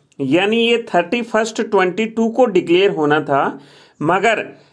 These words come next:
एमसीसी के मॉपअप राउंड की ज्वाइनिंग दो दिन और एक्सटेंड होने के कारण अभी ये सेकंड अप्रैल ट्वेंटी टू को अनाउंस होने की संभावना है। मॉपअप राउंड की ज्वाइनिंग थर्टी फर्स्ट मार्च ट्वेंटी टू को शाम पाँच बजे तक एक्सटेंड हो चुकी है।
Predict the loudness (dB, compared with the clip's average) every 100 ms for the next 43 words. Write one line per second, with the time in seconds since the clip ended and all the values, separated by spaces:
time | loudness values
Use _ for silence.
0 | _ _ -2 -2 -2 -2 0 0 0 2
1 | 2 2 2 2 0 0 0 -2 0 2
2 | 2 2 0 0 0 2 2 2 -2 -2
3 | -2 4 6 4 2 -2 -6 -2 0 0
4 | 0 0 0 2 0 2 0 0 -6 -16
5 | _ _ _ -4 -2 0 2 2 0 -2
6 | 0 0 0 0 2 2 2 2 0 0
7 | 0 -4 -2 2 2 4 0 2 0 2
8 | 0 -2 -2 0 -2 -6 -6 -4 0 0
9 | 0 -2 -2 -2 -2 -4 -14 -20 -20 _
10 | _ 0 2 0 0 0 0 -2 -2 0
11 | 2 2 0 -2 -2 -4 0 0 -2 -2
12 | 0 0 0 -2 -2 2 2 0 -4 -2
13 | -2 0 -4 -4 -2 -2 2 2 2 0
14 | 0 0 0 0 -2 -2 0 0 0 -2
15 | -2 -4 -4 -2 -2 -2 0 2 2 0
16 | -2 0 2 0 -2